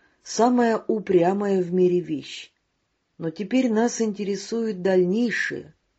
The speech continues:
а не этот уже свершившийся факт. Вы всегда были горячим проповедником той теории,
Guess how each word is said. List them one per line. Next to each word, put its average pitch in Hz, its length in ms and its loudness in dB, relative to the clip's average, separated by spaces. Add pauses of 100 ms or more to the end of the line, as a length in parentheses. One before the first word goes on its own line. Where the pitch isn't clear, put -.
(340)
а 196 100 0
не 180 240 2
этот 175 400 -2
уже 147 240 -4
свершившийся 160 1000 -6
факт. - 600 -10 (1000)
Вы 208 260 -4
всегда 196 460 -4
были 180 220 4
горячим 180 520 2
проповедником 160 840 -6
той 180 260 2
теории, 156 800 -4